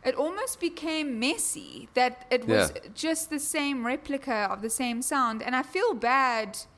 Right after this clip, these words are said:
Speaker 1: that that happened, not to them because they're rich, but
Speaker 2: Yeah.
Speaker 1: I feel bad that it happened to all the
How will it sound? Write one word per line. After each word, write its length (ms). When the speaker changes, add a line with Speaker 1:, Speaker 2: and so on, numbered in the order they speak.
Speaker 1:
that 140
that 140
happened, 680
not 260
to 80
them 300
because 340
they're 160
rich, 420
but 100
Speaker 2:
Yeah. 80
Speaker 1:
I 40
feel 240
bad 340
that 120
it 80
happened 320
to 160
all 260
the 140